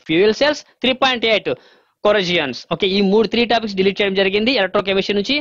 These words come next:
కెమికల్ కైనెటిక్స్ లో త్రీ పాయింట్ వన్ ఫోర్ sub topic collision theory of chemical reaction rates అనే టాపిక్ డిలీట్ చేయడం జరిగిందమ్మా. And ఫోర్త్ టాపిక్ సర్ఫేస్ కెమిస్ట్రీ, సర్ఫేస్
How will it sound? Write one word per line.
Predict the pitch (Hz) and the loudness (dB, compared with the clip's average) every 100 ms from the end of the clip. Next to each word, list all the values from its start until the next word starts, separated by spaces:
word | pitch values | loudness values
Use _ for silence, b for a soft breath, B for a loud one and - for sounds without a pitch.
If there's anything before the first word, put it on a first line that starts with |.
| 294 b - | -6 b -4
కెమికల్ | 226 240 269 254 | -2 0 0 0
కైనెటిక్స్ | 220 202 - 208 | -2 -4 -4 0
లో | 294 302 - | 0 -2 -2
త్రీ | 254 247 | -2 0
పాయింట్ | 262 240 175 185 | -2 -2 -2 0
వన్ | 254 - | 0 0
ఫోర్ | 277 220 | 0 2
sub | 196 185 | -2 -2
topic | 214 220 254 - B B - | -2 0 -2 -4 B B -2
collision | 226 247 247 262 247 | 0 2 0 -2 0
theory | 240 240 254 | 0 2 0
of | - 214 | -2 -4
chemical | 208 208 233 208 | 0 2 2 2
reaction | 208 208 214 180 | 0 -2 -6 -2
rates | 185 156 - - - | -2 -2 -6 -8 -8
అనే | - 190 | -6 -2
టాపిక్ | 190 196 202 | 0 -2 0
డిలీట్ | 185 165 | 0 0
చేయడం | 175 196 | 0 0
జరిగిందమ్మా. | 156 139 120 - B B 220 | 0 -2 -8 -12 B B -2
And | 240 - | -2 2
ఫోర్త్ | 277 277 254 | 2 2 0
టాపిక్ | 202 151 - b - - | 0 -2 -10 b -4 0
సర్ఫేస్ | 247 285 285 - | 0 0 0 0
కెమిస్ట్రీ, | 247 202 - 139 _ _ _ _ _ _ - - - | -2 -2 -4 -12 _ _ _ _ _ _ -20 -10 -2
సర్ఫేస్ | 233 262 262 | 0 2 0